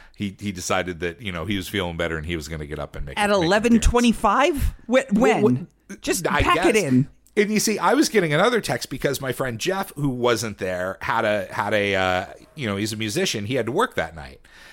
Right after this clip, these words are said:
Speaker 1: And he, he, it was one of those that he thought he was gonna get there and then he couldn't, I guess. And,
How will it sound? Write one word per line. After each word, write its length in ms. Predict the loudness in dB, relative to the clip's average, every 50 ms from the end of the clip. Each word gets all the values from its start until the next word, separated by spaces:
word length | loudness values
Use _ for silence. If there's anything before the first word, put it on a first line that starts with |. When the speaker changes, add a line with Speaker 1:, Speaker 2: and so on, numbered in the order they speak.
| -20 -12 -8
Speaker 1:
And 140 | -6 -4 -2
he, 180 | 0 -2 -2 -2
he, 400 | -4 -8 -6 -4 -4 -4 -6 -6 -6 -6
it 80 | -4 -2
was 220 | 0 -2 0 0
one 180 | -2 -2 0 0
of 60 | 0
those 280 | 2 2 2 2 0
that 120 | 0 -2 -2
he 80 | -2
thought 220 | -2 -2 -2 -2 -2
he 40 | -4
was 140 | -4 -6
gonna 200 | -6 -8 -8 -6
get 180 | -4 -6 -4 -4
there 160 | -2 -2 -2
and 100 | -2 -2
then 80 | -4 -8
he 80 | -8
couldn't, 300 | -4 -2 0 0 0 -2
I 100 | -6 -6
guess. 380 | -8 -8 -10 -10 -10 -12 -12 -14 _ -20 -20 -20 -20 _ _ _ -8
And, 520 | -4 -4 -2 -2 -4 -4 -6 -10 -12 -16